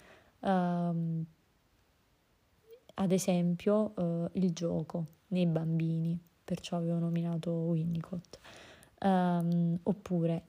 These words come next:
l'arte, il processo creativo, la catarsi che accompagna, eh, la creazione di, eh,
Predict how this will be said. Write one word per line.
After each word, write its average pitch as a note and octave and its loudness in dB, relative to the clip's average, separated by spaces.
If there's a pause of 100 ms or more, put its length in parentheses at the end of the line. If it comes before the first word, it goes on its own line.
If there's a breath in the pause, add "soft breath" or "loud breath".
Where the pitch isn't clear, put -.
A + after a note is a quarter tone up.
(160)
l'arte, E3+ -2 (720)
il F3+ 0
processo G3+ 0
creativo, E3+ 0 (220)
la F3+ 2
catarsi F#3 -2 (180)
che - -6
accompagna, G#3+ -2 (640 loud breath)
eh, F3 2
la F#3 2
creazione A3 0
di, F3 0
eh, F#3 -4